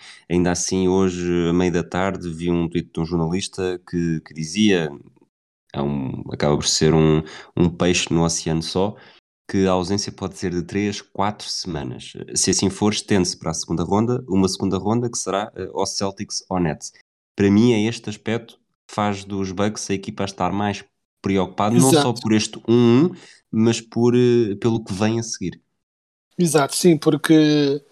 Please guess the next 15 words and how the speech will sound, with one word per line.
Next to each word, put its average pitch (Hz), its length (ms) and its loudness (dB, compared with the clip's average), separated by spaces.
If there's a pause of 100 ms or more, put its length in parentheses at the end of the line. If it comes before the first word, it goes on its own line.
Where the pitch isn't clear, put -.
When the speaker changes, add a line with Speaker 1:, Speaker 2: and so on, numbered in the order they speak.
(400)
Speaker 2:
eu 170 140 8
acho 175 260 4
que - 60 -2
eles 156 160 -2
têm, 170 260 -4
acho 151 180 -10
que - 60 -12
os 147 80 -8
Bucks 160 280 -2
têm 156 220 -4
perfeitamente 170 560 -2
equipa 156 360 2
para 160 160 2
aguentar, 156 520 4 (920)
ehm, 135 960 0